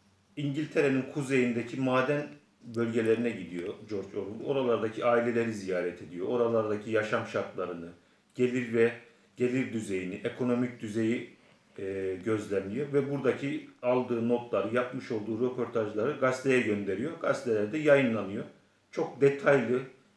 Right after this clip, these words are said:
ciddi incelemeler var. Halkın ne kadar zor şartlar içinde geçindiğini, aldıkları çok düşük maaşlarla ay sonunu getirmeye çalışıyor bu insanlar. Bunları anlatıyor.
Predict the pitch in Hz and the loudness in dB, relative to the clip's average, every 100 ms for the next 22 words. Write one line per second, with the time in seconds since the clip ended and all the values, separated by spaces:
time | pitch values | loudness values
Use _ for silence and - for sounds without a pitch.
0 | - 139 - 143 135 135 113 113 117 117 | -12 -10 -8 -6 -4 -2 2 4 4 4
1 | 117 98 85 85 - 123 117 - 117 117 | 4 2 -2 -10 -4 0 0 0 0 0
2 | 120 107 110 107 113 117 - _ _ _ | 0 -2 -2 0 -2 -2 -10 _ _ _
3 | _ - 117 - 117 107 - 110 104 107 | _ -4 -2 0 0 0 -4 -4 -4 -4
4 | 104 110 95 90 87 90 - _ - 107 | -4 -4 -4 -6 -8 -12 -18 _ -4 -2
5 | 113 110 120 110 131 - - 113 - 123 | -2 -2 0 0 -2 -6 -8 -12 -10 -2
6 | 113 113 - 113 101 110 - - - 120 | 0 0 0 -2 0 -4 -6 -18 -2 2
7 | 120 - 113 113 107 107 113 113 113 110 | 2 0 -2 -2 -2 -4 -4 -2 -2 -2
8 | 98 90 - 87 90 87 - 90 92 139 | -6 -8 -8 -8 -8 -10 -10 -10 -8 -10
9 | - _ _ - 170 170 160 127 104 98 | -12 _ _ -10 -4 2 4 4 2 -2
10 | 98 104 | -4 -4